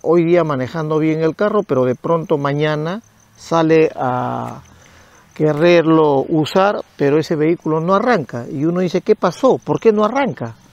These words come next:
Y tal vez no se percata que la noche anterior de repente dejó la radio prendida, bajó el volumen de la radio, no se dio cuenta de repente que la radio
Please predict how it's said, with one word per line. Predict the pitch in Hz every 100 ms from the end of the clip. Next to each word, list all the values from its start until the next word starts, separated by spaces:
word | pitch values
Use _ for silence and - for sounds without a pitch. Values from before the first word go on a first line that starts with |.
| _ - - - - _ 202
Y | 180 180 175 175
tal | - 170
vez | 214 240
no | 247
se | 233
percata | 208 180 175 208 202 208 196
que | - 151 139
la | 139 131
noche | 190 185 208
anterior | 190 180 185 180 185 185 202 _
de | - 131
repente | 135 - 170 160 151
dejó | 135 - 170 170 165 - _ _ _ - _ _ _ _ _ _ - - - -
la | 156 139
radio | 165 170 165
prendida, | 156 143 139 175 180 190
bajó | - 123 120 160
el | 151
volumen | 143 147 147 151
de | 143 135
la | 131
radio, | 135 151 160 190 240 254 _ - _ -
no | 156 160
se | 151
dio | 151 151
cuenta | - 156 143 147
de |
repente | 127 127 151 147 160 -
que | - 123
la | 120
radio | 123 143 151 147 143 135 123 120